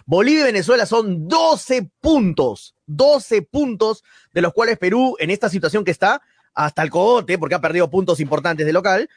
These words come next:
como estamos hasta el cogote, como estamos hasta el cuello, tenemos que obligatoriamente sacar esos doce puntos. Y no so-, y no es descabellado ganarle a Bolivia, ganarle a Bo-, a Venezuela. ¿Es difícil? Sí, va a ser complicadísimo, pero tienes que hacerlo.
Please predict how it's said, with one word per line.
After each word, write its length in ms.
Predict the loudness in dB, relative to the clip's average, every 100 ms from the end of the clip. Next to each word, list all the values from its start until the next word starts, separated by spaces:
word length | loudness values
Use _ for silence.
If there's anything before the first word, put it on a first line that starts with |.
| _ -6
como 180 | -2
estamos 320 | 0 0 2 0
hasta 160 | -2
el 80 | -4
cogote, 400 | -2 -2 -2 -4
como 140 | -4
estamos 280 | -2 0 0
hasta 220 | -2 -2
el 80 | -4
cuello, 540 | 0 0 2 2 2 -2 _ _ -2
tenemos 500 | -2 0 0 0 -2
que 120 | -2
obligatoriamente 840 | -2 2 0 0 -2 -2 -2 -4
sacar 220 | -4 0 2
esos 160 | 2
doce 240 | 2 2 0
puntos. 400 | 0 0 -2 -4 -20 -14 -2
Y 200 | 0 2
no 160 | 2
so-, 320 | 4 4 4 2
y 120 | 0
no 80 | 2
es 80 |
descabellado 580 | 2 2 0 2 2 2
ganarle 420 | 2 2 2 2
a 440 | 2 2 2 2 2
Bolivia, 280 | 2 0 0
ganarle 240 | 0 2
a 20 |
Bo-, 140 | 0 0
a 80 | 0
Venezuela. 600 | 0 -2 0 0 0 0
¿Es 80 | 0
difícil? 380 | 0 0 0
Sí, 140 | 0 0
va 60 |
a 20 | 0
ser 180 | -2
complicadísimo, 840 | -2 -4 -4 -2 0 -2 -6 -12 -12 _ _
pero 200 | -4 -2
tienes 240 | -2 -4 -2
que 80 | -2
hacerlo. 440 | -2 -2 -4